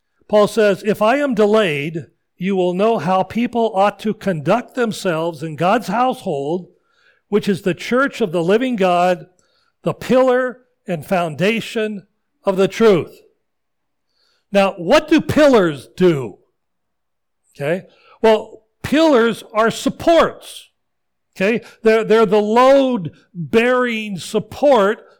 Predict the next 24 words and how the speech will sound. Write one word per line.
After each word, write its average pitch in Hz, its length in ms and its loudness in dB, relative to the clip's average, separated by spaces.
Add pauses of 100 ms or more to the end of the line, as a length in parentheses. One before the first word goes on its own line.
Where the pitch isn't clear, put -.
for 214 260 -2
a, 214 260 -2
for 220 260 -6
a 220 100 -2
building. 208 580 -2 (880)
<clears throat> - 40 -16
I - 640 -2
remember 196 360 0
when 180 140 0
I 180 100 2
was 147 200 -6
young, 180 340 -2 (840)
uh, 143 300 -8 (760)
uh, - 140 -14 (240)
s-, - 380 -16 (680)
I 175 140 -4
got 180 240 0
a 156 60 -2
wrong 165 400 -2
idea 139 460 -4
somewhere 127 520 -10
or 113 140 -12
another. 104 600 -18 (100)
Uh, 113 360 -16